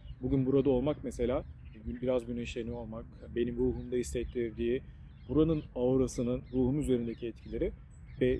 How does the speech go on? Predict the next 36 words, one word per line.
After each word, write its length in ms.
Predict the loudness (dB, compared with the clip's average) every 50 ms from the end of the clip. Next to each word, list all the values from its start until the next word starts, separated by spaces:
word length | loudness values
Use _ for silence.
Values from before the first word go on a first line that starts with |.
| 0 -2
bunların 260 | 0 2 2 2 0
paylaşılabiliyor 800 | 0 0 0 2 2 0 0 0 2 2 4 6 6 6 6
olması 340 | 6 4 2 -2 -6 -6 -6
aslında 400 | -6 -6 -6 -4 -2 -2 0 2
benim 200 | 4 4 4 2
için 160 | 0 -4 -4
çok 200 | 0 0 0 0
keyifli 300 | 2 2 2 2 2 2
bir 80 | 0 0
deneyim. 260 | -2 -4 -6 -8 -12 -10
Bu 40 | -2
kayıtta 520 | 4 4 4 4 4 2 4 6 6 4 4 0
anlatmaya 520 | -6 -4 -2 -4 -4 -4 -2 -2 -2 -2
çalıştığım 460 | 0 2 0 0 0 -2 -8 -12 -6
şey 220 | 0 0 2 0 0 -4 -12 -18 -18 -6 0 2
benim 180 | 2 4 2 0
kitlem 400 | -4 -8 -8 -4 -4 -4 -4 -6 -10 -14 -6 0
kim 140 | 2 4
olabilir? 360 | 4 4 2 0 -2 -4 -12 -16 -18 -10 -2 2
Ben 180 | 4 4 4 4
bununla 240 | 4 2 4 4
ilgili 300 | 2 2 2 2 0 0
bir 60 | 0 -2
içe 180 | -2 -2 -2
görüş 520 | 0 2 2 2 2 2 0 -2 -12 -16 -18 -20 -20 -20 -18 -14 -8 -2
tekniği, 540 | -2 -2 -2 0 0 2 2 2 2 0 -2 -6 -10 -12 -16 -16 -16 -18 -18 -10 -2 0
yaklaşımı 560 | 0 0 2 0 0 0 0 0 0 -2 -2
kullanarak 520 | -2 0 2 2 4 6 6 4 4 2
aslında 440 | -2 -6 -6 -4 -4 -2 0 0 0
kendi 360 | 0 0 -2 -2 -2 -2 -4
zihnimden 640 | -2 -2 0 0 0 -2 -4 -2 -2 -2 -2 0 0
geçenleri, 600 | 0 0 0 -2 -6 -6 -6 -4 -2 0 0 0 -2 -6 -16 -18 -18 -14 -10
e, 100 | -6 -2
sadece 320 | 0 2 2 4 4 2
aktarmak 520 | 0 0 0 -2 -2 -2 -4 -8 -6 -2
değil, 220 | 0 0 0 0